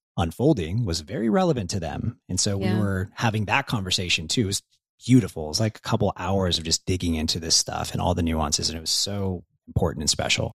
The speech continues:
Speaker 2: Yeah, it was. And they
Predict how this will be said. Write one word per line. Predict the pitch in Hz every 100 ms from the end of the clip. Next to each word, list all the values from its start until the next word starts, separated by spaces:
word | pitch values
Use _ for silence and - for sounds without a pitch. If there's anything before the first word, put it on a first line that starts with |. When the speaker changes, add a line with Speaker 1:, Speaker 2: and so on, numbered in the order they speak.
| _
Speaker 2:
Yeah, | - 196 175 160 -
it | 180
was. | 196 196 185 175 -
And | 196 196 185 185 - _
they | 196 190 190 190